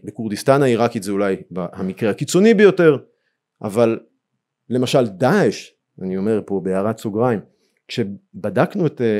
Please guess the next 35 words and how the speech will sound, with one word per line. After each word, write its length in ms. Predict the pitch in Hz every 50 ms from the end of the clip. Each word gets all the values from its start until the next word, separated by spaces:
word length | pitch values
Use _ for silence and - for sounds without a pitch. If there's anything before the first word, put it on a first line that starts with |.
| 104
מספרי 420 | - 107 101 - - 117 107 113 135
המצטרפים 600 | 143 135 - - - 120 104 - - 139 131 123
לדאעש, 460 | 110 101 92 120 151 175 151 131 -
הקבוצה 360 | 113 - 113 117 - 151 156
האתנית 320 | 160 156 156 170 180 - 135
השנייה 340 | 113 - 120 113 131 147
אחרי 240 | 139 139 123 131 139
הערבים, 440 | 131 110 98 101 85 120 170 185 185 185 _ _ _ _ _ _ _
תאמינו, 400 | - 117 117 123 143 151 156 151
לא 140 | 127 120 123
היו 160 | 123 135 151
כורדים. 340 | - 240 254 233 180 107 82 - _ _ _ _ _ _ _ _ _ _ _ _ _ _ _ _ _ -
עכשיו, 320 | 107 - - 123 104 85 - _ _ _ _ _ _ _ _ _ _ _ _ _ _ _ _ _ _ _ _ _ _ _ _ _ _ -
המגמה 480 | 113 113 120 113 120 110 107 156 214 220
הזאת, 380 | 202 135 120 113 107 - - _ _ _ _ -
לא 160 | 127 160 214
רק, 260 | 226 247 240 240 -
אני 100 | 165 175
לא 100 | 180 185
מדבר 280 | 190 170 170 156 170 160
רק 120 | 156 160
על 60 | 160
סלפים, 500 | 151 - - 208 202 170 - - 98 95
אלא 160 | 107 107 120 127 131 - 135 135
גם 180 | 139 160 190 226 240 226 190
בכלל 340 | 180 165 - - 240 214 151
על 120 | 123 131 - -
אסלאמיזציה, 800 | 135 - - 160 165 170 170 156 185 190 190 - - 107 95
על, 140 | 92 98 104 - -
על 100 | 104 107
חזרה 400 | - - 127 110 131 123 139 143
למסורת 580 | 151 147 139 123 - - 156 151 131 120 -
אם 100 | 98 92
אתם 160 | 90 - 92 87
רוצים. 300 | 80 78 - - 80